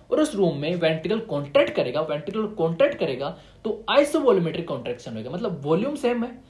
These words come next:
लेकिन contraction होगा और contraction से क्या होगा, Pressure बढ़ेगा, Pressure बढ़ेगा तो aortic valve अपने आप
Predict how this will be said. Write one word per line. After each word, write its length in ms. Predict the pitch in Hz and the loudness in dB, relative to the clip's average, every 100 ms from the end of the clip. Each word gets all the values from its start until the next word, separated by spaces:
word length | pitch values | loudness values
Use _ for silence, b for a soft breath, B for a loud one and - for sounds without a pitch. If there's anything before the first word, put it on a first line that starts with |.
| b | b
लेकिन 180 | 175 240 | -4 -2
contraction 520 | 220 143 214 247 294 | -2 0 2 2 2
होगा 200 | 208 165 165 B - | 2 0 -2 B -8
और 60 | 170 | -2
contraction 440 | 226 285 294 269 | 2 2 2 -2
से 80 | 233 | 0
क्या 140 | 202 | 2
होगा, 140 | 147 139 | 0 0
Pressure 340 | 180 214 247 | 2 4 4
बढ़ेगा, 320 | 196 175 160 165 B - | 4 4 2 -2 B 4
Pressure 260 | 277 285 | 4 4
बढ़ेगा 260 | 202 160 156 | 2 4 2
तो 100 | 156 | 2
aortic 440 | 135 147 143 175 147 | 0 -2 -2 -4 0
valve 140 | 143 | 0
अपने 180 | - 135 | 0 -2
आप 180 | 147 | -2